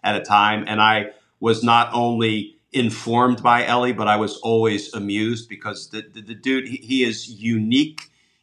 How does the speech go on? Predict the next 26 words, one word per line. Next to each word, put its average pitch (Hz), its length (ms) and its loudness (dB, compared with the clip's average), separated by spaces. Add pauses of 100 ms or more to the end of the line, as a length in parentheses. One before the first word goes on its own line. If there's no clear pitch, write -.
in 120 140 0
his 113 480 0
ability 127 800 2 (300)
to 123 260 2
inject 110 500 0
humor 127 680 0 (120)
with 110 340 -4 (160)
deadly 131 440 2
serious 131 720 2
information 117 880 0 (180)
and 117 180 2
make 127 240 2
you 113 160 0
laugh 113 460 4
and 104 180 -6
learn 110 380 0
at 110 140 -14
the 104 80 -10
same 110 500 -2 (140)
time. 113 440 2
My 107 140 4
hat's 117 340 0
off 107 260 2
to - 200 -10
Elie. 120 320 0 (560)
Um, 113 580 4